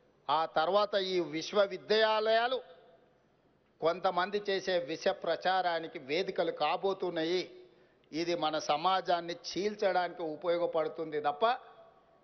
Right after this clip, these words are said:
ఈ సమాజానికి చికిత్స చేయడానికి విశ్వవిద్యాలయాలు వేదిక కాకుండా పోయే ప్రమాదం ఉన్నది. అందుకే ఈ వేదిక మీద నుంచి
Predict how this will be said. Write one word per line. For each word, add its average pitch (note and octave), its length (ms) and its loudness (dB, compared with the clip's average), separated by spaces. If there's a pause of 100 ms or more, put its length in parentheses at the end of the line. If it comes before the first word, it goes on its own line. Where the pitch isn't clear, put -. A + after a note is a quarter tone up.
(120)
ఈ D#3 200 -2
సమాజానికి F3+ 800 0
చికిత్స - 480 -6
చేయడానికి E3+ 720 0
విశ్వవిద్యాలయాలు D3+ 1080 0 (920)
వేదిక E3+ 380 0
కాకుండా D#3 540 -2
పోయే C#3+ 280 -4
ప్రమాదం F3 600 0
ఉన్నది. E3 440 -2 (1080)
అందుకే B3 400 2
ఈ - 20 -4
వేదిక B3+ 400 4
మీద B3+ 260 2
నుంచి B3+ 280 0